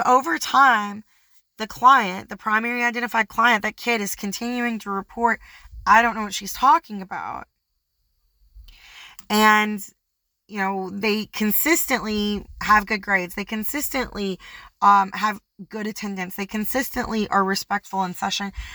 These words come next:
It's not to say that mom is lying and, you know, remembering as a therapist, your job's not necessarily to be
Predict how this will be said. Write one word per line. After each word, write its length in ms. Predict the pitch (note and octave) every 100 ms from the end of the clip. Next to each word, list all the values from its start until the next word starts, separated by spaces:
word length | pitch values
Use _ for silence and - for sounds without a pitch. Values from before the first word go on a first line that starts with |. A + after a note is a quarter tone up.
| -
It's 180 | - B3
not 180 | C4 D#4+
to 100 | F4
say 260 | - A3+ A3+
that 140 | A3
mom 240 | G3+ G#3 F#3+
is 100 | F#3+
lying 420 | G#3+ B3 A3 G3+
and, 240 | F#3+ -
you 80 | F#3+
know, 280 | F#3 F3+ F#3 F3+ - - - -
remembering 640 | F#3+ F#3 G#3+ G#3 F#3+ F#3
as 160 | - F#3+
a 60 |
therapist, 560 | F3+ A3 G#3+ G#3+ F3+ -
your 80 | F#3
job's 280 | G3 F#3+ -
not 160 | F#3
necessarily 600 | F3+ F#3+ G3 F3+ F3+ F3+
to 140 | F3 -
be 220 | F#3+